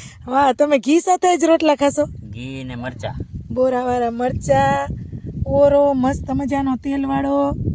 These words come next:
Speaker 1: બાજરાના રોટલા,
Speaker 2: ઓરો તો,
Speaker 1: પાપડ અને
Speaker 2: ઓરો
Speaker 1: ચી-
Speaker 2: તો ખાલી કહેવાનો હે.
Speaker 1: એવું છે?
Speaker 2: કાલ રીંગણાનું શાક હતું ને, તો રીંગણાનું શાકને ઘડીક વાર વધારે હલાવી નાખ્યું.
Speaker 1: એવું ના હોય.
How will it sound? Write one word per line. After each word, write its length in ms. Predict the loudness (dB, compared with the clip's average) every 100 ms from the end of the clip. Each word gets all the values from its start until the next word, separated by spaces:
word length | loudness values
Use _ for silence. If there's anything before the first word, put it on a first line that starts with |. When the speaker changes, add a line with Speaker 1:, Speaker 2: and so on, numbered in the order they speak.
| 0 0 0 0
Speaker 1:
બાજરાના 600 | 0 0 2 0 0 -2
રોટલા, 680 | -2 -2 -4 0 2 2 -2 -2 0 0 0
Speaker 2:
ઓરો 220 | 2 2
તો, 0 |
Speaker 1:
પાપડ 240 | 0 0 0 2 2 0 0 -2 -4 -4
અને 140 | -4
Speaker 2:
ઓરો 120 | -4 -4
Speaker 1:
ચી- 220 | -4 -4
Speaker 2:
તો 140 | -2
ખાલી 220 | -2 -4
કહેવાનો 440 | -6 -6 -6 -8 -12
હે. 220 | -14 -16 -18 _ _
Speaker 1:
એવું 200 | -2 0
છે? 140 | -2 -4
Speaker 2:
કાલ 340 | -8 -6 -2
રીંગણાનું 340 | -2 -2 -2
શાક 300 | 0 -2 -2
હતું 160 | -6 -4
ને, 60 | -2
તો 460 | -4 -8 -10 -6
રીંગણાનું 280 | -4 -2 -2
શાકને 300 | -2 -4 -4
ઘડીક 220 | -4 -4
વાર 100 | -4
વધારે 300 | -4 -2 -2
હલાવી 300 | -2 0 -2
નાખ્યું. 300 | -4 -6 -8 -8 -10 -2
Speaker 1:
એવું 300 | 2 2 2
ના 80 | 0
હોય. 260 | 0 0